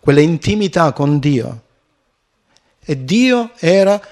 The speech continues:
dove si trovava in questo momento Daniele? Nel deserto, per essere provato, certamente.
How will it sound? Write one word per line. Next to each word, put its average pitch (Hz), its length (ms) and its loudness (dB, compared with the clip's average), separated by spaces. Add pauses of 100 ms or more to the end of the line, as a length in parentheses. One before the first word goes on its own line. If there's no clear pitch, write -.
(240)
dove 254 220 4
si 254 140 0
trovava 220 440 6
in 151 80 0
questo 156 300 -4
momento 151 440 -2
Daniele? 120 680 -6
Nel 277 220 -2
deserto, 220 920 -2 (640)
per 240 140 -2
essere 247 340 4
provato, 214 800 2 (340)
certamente. 240 1000 -6